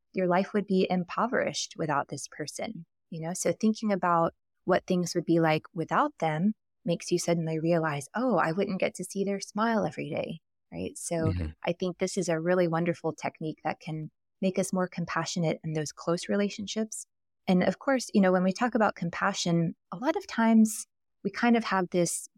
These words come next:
Speaker 1: big cosmic idea of compassion. Like, you know, we need to feel compassion towards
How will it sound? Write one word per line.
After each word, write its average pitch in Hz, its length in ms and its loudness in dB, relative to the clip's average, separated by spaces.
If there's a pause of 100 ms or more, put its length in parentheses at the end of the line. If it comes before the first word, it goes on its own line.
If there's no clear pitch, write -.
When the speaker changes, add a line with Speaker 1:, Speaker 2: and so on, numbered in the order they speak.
Speaker 1:
big 170 220 2
cosmic 214 720 0
idea 214 380 2
of 220 80 0
compassion. 220 800 2 (480)
Like, 170 340 0
you 180 80 -2
know, 156 140 -4
we 160 120 -4
need 165 180 -4
to - 80 -6
feel 165 180 -2
compassion 156 640 -2
towards 147 680 -2